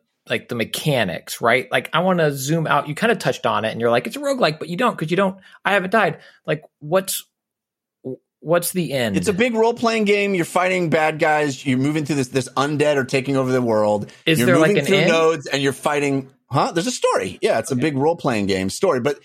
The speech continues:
Speaker 2: it's all card-based combat, turn-based combat. You're, you're playing decks, uh, hands or cards out of your deck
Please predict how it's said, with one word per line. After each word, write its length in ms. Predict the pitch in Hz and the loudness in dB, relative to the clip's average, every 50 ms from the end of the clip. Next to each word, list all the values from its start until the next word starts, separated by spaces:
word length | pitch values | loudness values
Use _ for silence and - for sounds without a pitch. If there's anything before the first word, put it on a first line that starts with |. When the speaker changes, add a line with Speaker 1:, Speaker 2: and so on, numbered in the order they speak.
| _ _ _ | _ _ _
Speaker 2:
it's 140 | - 139 139 | -6 -6 -4
all 400 | - - 160 175 170 160 - _ _ _ - | 0 2 2 2 2 -2 -6 _ _ _ -6
card-based 500 | - - 170 196 208 226 226 214 - - | 0 2 2 2 2 2 0 0 0 0
combat, 500 | - 170 170 165 165 160 160 156 - - _ _ _ _ - | 0 0 2 2 2 2 2 0 -2 -8 _ _ _ _ -4
turn-based 380 | - 185 196 185 185 180 - - | -2 0 2 2 2 0 0 0
combat. 560 | 170 156 151 151 147 143 143 139 135 - - _ _ _ - | 0 0 2 2 2 4 2 2 0 -2 -10 _ _ _ -2
You're, 300 | 127 131 135 135 127 123 123 | 0 2 2 0 -2 -4 -4
you're 220 | 117 113 123 113 | -2 0 0 -2
playing 580 | 92 - - - 160 165 165 165 156 131 - - _ - 120 | -2 -4 -2 0 0 2 2 0 0 -2 -6 -10 _ -12 -6
decks, 300 | - - 160 147 - - | -2 -2 -2 -2 -2 -4
uh, 380 | 139 120 117 123 107 85 90 - - - 113 - - | -6 -2 -2 -2 -2 -2 -4 -8 -8 -10 -10 -8 -8
hands 500 | 123 104 139 147 156 151 147 127 - - - | -4 -2 0 0 0 0 -2 -4 -4 -4 -2
or 360 | 110 104 98 95 90 - - _ - - _ | 0 2 2 0 -2 -4 -6 _ -20 -20 _
cards 320 | - - 180 180 180 160 156 | -2 0 2 2 2 0 0
out 100 | 139 143 | 0 0
of 80 | 139 | 2
your 120 | 131 127 113 | 0 0 0
deck 420 | 113 123 113 107 120 - - - | 2 2 0 0 -2 -6 -12 -20